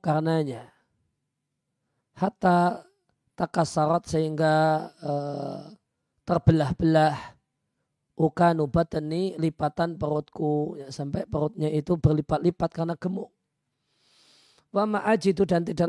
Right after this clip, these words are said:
aku jumpai pada limpaku sukhfata ju'in, <clears throat> ini kelemahan karena lapar. Qala,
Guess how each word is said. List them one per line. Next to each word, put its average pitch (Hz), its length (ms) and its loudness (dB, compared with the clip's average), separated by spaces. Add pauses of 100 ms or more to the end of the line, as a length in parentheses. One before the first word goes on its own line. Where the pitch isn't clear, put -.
aku 175 160 -2
jumpai 165 400 0
pada 160 320 0
limpaku 160 960 0 (480)
sukhfata 151 800 -2
ju'in, 151 560 0 (240)
<clears throat> - 960 -20
ini 160 160 -2 (960)
kelemahan 151 960 -2
karena 147 320 -4
lapar. 143 400 -4 (960)
Qala, 175 640 0